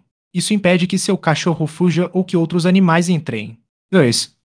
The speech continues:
Passeios com coleira. Sempre leve seu cachorro para passear com uma coleira. Isso evita que ele se aproxime de outros animais. Três.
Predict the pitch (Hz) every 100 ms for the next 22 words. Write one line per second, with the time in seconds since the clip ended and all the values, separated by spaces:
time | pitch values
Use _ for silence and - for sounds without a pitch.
0 | _ - 151 - 170 185 190 185 170 127
1 | 113 - - - 139 185 165 175 - 175
2 | 190 180 180 180 180 180 180 170 170 180
3 | 185 180 196 233 185 123 107 - _ _
4 | _ 202 190 208 160 180 190 185 185 175
5 | 165 185 - 175 156 143 151 147 156 175
6 | 170 117 - - - _ _ _ - 175
7 | 127 -